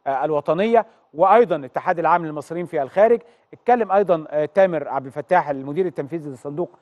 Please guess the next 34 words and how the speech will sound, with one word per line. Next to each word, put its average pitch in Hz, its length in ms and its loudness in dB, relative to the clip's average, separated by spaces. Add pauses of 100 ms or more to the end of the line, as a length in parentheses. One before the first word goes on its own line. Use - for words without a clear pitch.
(240)
آه، 139 80 0
تحيا 160 320 0
مصر 160 280 -4
على 156 280 0 (360)
إنه 165 160 -4
القوافل 175 380 2
بتوفر 156 540 -4 (280)
ال-، 147 200 -6
الكميات 139 600 -4
الكبيرة 165 380 -2
جدًا، 147 380 -4 (340)
آه، 143 120 0
من 165 300 -4
الأطنان، 139 640 -2 (240)
وأيضًا 175 400 4
بيوفروا 160 460 0
كمان 190 440 -2 (320)
المعرض 170 420 2
اللي 151 120 -6
بيعملوه 156 480 -4 (200)
اللي 143 100 -14
افتتحه 160 340 -2
النهارده 156 340 -2
اللي 147 120 -4
هو، 170 200 2
آه، 139 140 -6
طارق 170 340 0
الفقي 175 240 -8
محافظ 147 500 -4
سوهاج، 170 420 2 (340)
آه، 143 100 -4
معرض 156 440 2
دكان 156 440 -4
الفرحة 160 540 -2